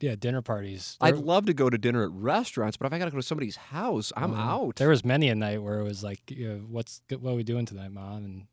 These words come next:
Speaker 1: she was like, "Well, we got company coming over." And that would be,
Speaker 2: Really?
Speaker 1: that'd be, yeah. When I was,
Speaker 2: Wow.
Speaker 1: like, seven or eight, yeah.
Speaker 2: So, yeah, if you, if you, if you don't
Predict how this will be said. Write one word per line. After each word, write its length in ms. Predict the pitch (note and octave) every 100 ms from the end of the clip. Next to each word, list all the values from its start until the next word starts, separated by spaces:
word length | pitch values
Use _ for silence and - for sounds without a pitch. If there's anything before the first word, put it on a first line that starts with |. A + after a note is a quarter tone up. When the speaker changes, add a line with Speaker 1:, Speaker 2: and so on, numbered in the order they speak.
| _
Speaker 1:
she 140 | G#2
was 160 | F#2 F#2+
like, 180 | F#2
"Well, 80 | A#2+
we 60 | A2
got 160 | G2
company 320 | - A2 F#2 E2+
coming 240 | F2+ F2
over." 260 | E2 E2 _ _ _ _
And 100 | F#2+
that 100 | F#2
would 100 | G2+ G2+
be, 160 | C#3
Speaker 2:
Really? 240 | G#3 G3+ -
Speaker 1:
that'd 160 | G2 A2
be, 100 | A#2+ A#2+
yeah. 80 | B2
When 320 | - - A#2 A#2
I 80 |
was, 120 | A#2 A2
Speaker 2:
Wow. 80 |
Speaker 1:
like, 80 | G#2 -
seven 240 | - A2 G#2
or 100 | G#2+
eight, 220 | G#2 A#2+
yeah. 160 | A#2 A2 _ _ _ _ _ _ _ _ _ _ _ _
Speaker 2:
So, 360 | - D#3+ D3 C3 _ -
yeah, 240 | D3 G3
if 120 | C3+
you, 160 | B2 A2+
if 160 | A2 A#2
you, 200 | A#2 G2+ _ _ _
if 200 | - A2+
you 80 | A#2
don't 400 | F#2 G#2 A2 B2+